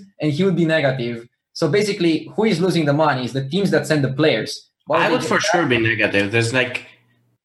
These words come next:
Speaker 1: So
Speaker 2: because, like, also now, like, top sixteen in DreamHacks don't get anything. And now be-, I, I know that because, like, Boar made top sixteen in two events and got, like,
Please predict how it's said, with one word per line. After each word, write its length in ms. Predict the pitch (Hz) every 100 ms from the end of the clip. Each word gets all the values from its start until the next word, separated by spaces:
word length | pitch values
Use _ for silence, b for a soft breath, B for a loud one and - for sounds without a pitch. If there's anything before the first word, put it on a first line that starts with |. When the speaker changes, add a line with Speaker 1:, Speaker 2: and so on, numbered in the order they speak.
| _ _ _ -
Speaker 1:
So 140 | 123 185
Speaker 2:
because, 220 | 165 160
like, 200 | 175 165
also 280 | 196 196 220
now, 300 | 202 208 202
like, 240 | 160 143
top 160 | 175 170
sixteen 440 | 165 - 147 160
in 80 | 135
DreamHacks 440 | 123 139 160 156
don't 140 | 165 165
get 140 | 165
anything. 600 | 165 170 170 170 180 B B -
And 120 | 135
now 340 | 147 151 139 139
be-, 160 | 135 131
I, 380 | 143 147 - 156
I 20 |
know 180 | 170 175
that 160 | 165 143
because, 300 | 135 131 120
like, 340 | 113 113 113
Boar 320 | 131 143 156
made 280 | 143 131 131
top 160 | 131 -
sixteen 420 | 113 - 131 131
in 160 | 123
two 180 | - 147
events 460 | 131 127 131 117 110
and 160 | 117 110
got, 260 | 117 113
like, 320 | 113 107 104